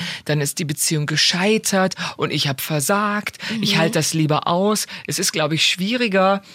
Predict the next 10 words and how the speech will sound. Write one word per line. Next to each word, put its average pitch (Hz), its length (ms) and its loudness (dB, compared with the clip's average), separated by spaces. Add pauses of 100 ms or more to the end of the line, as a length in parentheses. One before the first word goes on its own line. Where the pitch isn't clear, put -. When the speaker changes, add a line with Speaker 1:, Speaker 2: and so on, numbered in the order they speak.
(220)
Speaker 1:
seine 165 240 2
Meinung 175 320 4
zu 180 140 2
revidieren, 160 800 2 (500)
ähm, 165 520 2 (140)
als, 175 540 2
ähm, 151 440 2 (160)
das - 160 0
durchzuziehen. 110 600 -2 (560)
Speaker 2:
Ja, 208 240 -2